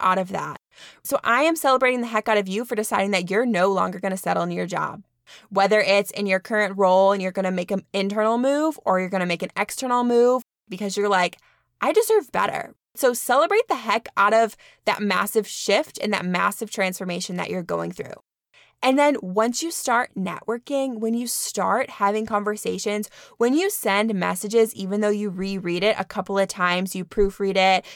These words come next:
you sit on it, you second guess it, right? But you freaking send it at the end of the day, celebrate yourself, because every step you take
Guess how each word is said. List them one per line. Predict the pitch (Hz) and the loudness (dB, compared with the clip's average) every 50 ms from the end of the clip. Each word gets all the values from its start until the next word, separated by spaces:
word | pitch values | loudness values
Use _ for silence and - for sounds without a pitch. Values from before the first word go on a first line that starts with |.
| - | -14
you | - 196 202 | -8 -6 -6
sit | - - 208 196 | -2 0 2 4
on | 190 190 185 190 | 4 4 2 2
it, | 185 185 180 160 | 2 0 0 0
you | 175 196 208 | -2 -4 -6
second | 208 - - 196 190 190 - 202 202 180 | -4 -2 -2 -2 -2 -2 -2 -6 -4 -2
guess | 180 170 180 180 - - | -2 -2 -2 -2 0 0
it, | 185 180 185 180 - - | 2 4 4 2 0 -2
right? | 233 202 196 185 190 190 - _ _ _ _ _ - | 0 0 2 4 4 2 0 _ _ _ _ _ -2
But | - 247 233 | 0 0 2
you | 233 285 339 | 2 0 0
freaking | - - 330 349 330 359 320 254 220 | 2 2 2 2 2 0 0 0 0
send | - - - - 247 196 202 214 226 233 | -2 -4 -2 0 2 2 4 2 2 4
it | 269 262 254 | 4 4 4
at | 220 214 - | 2 0 -2
the | 233 185 | -4 -4
end | - 185 196 202 | -2 -2 0 0
of | 208 202 | 0 0
the | 208 202 180 | 0 -2 0
day, | 185 170 160 160 170 180 226 320 415 - _ _ _ _ - - - _ | 0 0 2 2 2 2 2 0 -2 -6 _ _ _ _ -20 -20 -20 _
celebrate | - - - - - - 311 294 330 381 392 392 370 - - 262 240 226 226 - 220 | -10 -8 -6 -4 -2 2 4 4 6 6 6 4 2 2 2 2 4 4 2 0 -2
yourself, | 202 214 220 214 208 202 208 - - - 208 180 190 190 185 - | 2 4 6 6 6 4 2 -2 -2 0 2 2 2 0 -4 -8
because | 247 240 285 269 240 - - - | -8 -2 -2 -2 -2 -2 -6 0
every | 214 226 254 269 277 302 339 349 370 370 | 2 2 2 2 2 0 0 0 0 -2
step | 359 - - - - 226 214 226 240 _ - | -6 -8 -8 -2 0 2 2 2 0 _ -6
you | 214 196 214 226 233 240 233 | -10 -6 -6 -4 -4 -4 -6
take | - - - - 170 180 233 330 320 - | -8 -12 -8 -2 0 2 2 2 0 -4